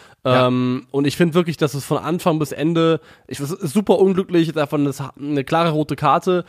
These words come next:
Speaker 2: aber wie er sie handhabt und damit umgeht, verdient wirklich in meinen Augen großen Respekt.
Speaker 1: Find ich auch. Äh, Jens Hofer ist auf jeden Fall ein Ehrenmann und, ähm, deswegen wollte ich's auch noch mal ansprechen an dieser Situation. Denn wie gesagt,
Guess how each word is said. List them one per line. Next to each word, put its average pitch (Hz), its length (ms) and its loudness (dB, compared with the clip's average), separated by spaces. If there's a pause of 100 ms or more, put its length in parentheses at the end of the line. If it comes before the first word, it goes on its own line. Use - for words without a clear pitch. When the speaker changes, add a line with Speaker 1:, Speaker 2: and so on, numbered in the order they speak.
(240)
Speaker 2:
aber 127 260 -2
wie 160 140 2
er 156 60 4
sie 135 160 0
handhabt 175 520 0
und 143 100 0
damit 139 280 0
umgeht, 156 500 0
verdient 135 480 -4
wirklich 139 260 -4
in 123 80 -4
meinen 120 200 0
Augen 117 160 -2
großen 117 260 -6
Respekt. - 420 -8 (400)
Speaker 1:
Find 175 220 2
ich 120 140 2
auch. 104 280 -2
Äh, 117 220 4
Jens 127 240 2
Hofer 156 240 4
ist 135 80 2
auf 131 140 2
jeden 139 160 2
Fall 139 100 4
ein 131 80 2
Ehrenmann 123 460 2
und, 117 340 -4
ähm, 110 320 -2
deswegen 117 540 -2
wollte 120 140 4
ich's 131 80 -4
auch 117 60 -2
noch 113 100 2
mal 113 360 0
ansprechen 113 380 -2
an 101 60 -2
dieser 104 180 -4
Situation. 113 420 -2
Denn 113 160 -2
wie 143 80 4
gesagt, 127 340 0